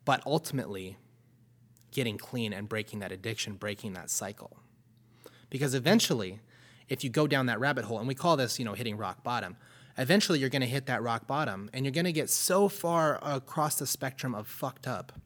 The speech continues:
that it's going to be easier to make the right choice than to continue making the bad choice.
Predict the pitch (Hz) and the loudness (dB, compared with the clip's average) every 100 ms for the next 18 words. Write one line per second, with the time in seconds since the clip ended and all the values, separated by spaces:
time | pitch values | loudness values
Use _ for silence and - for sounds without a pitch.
0 | _ _ _ _ _ _ _ - - 110 | _ _ _ _ _ _ _ -20 -14 0
1 | 131 120 - - _ - - - _ _ | 2 2 -2 -12 _ -20 -20 -20 _ _
2 | - 143 - 139 147 - 127 - 127 113 | -2 -2 0 0 0 -2 -6 -4 -4 -2
3 | 113 107 117 107 110 107 104 101 - 92 | -2 -2 -4 -6 -6 -6 -6 -6 -8 -10
4 | 90 - - - - 110 110 - 104 113 | -10 -10 -12 -16 -12 -10 -10 -10 -8 -8
5 | 104 101 95 - 98 92 90 - - - | -6 -8 -10 -12 -12 -10 -10 -10 -14 -16
6 | - - | -16 -16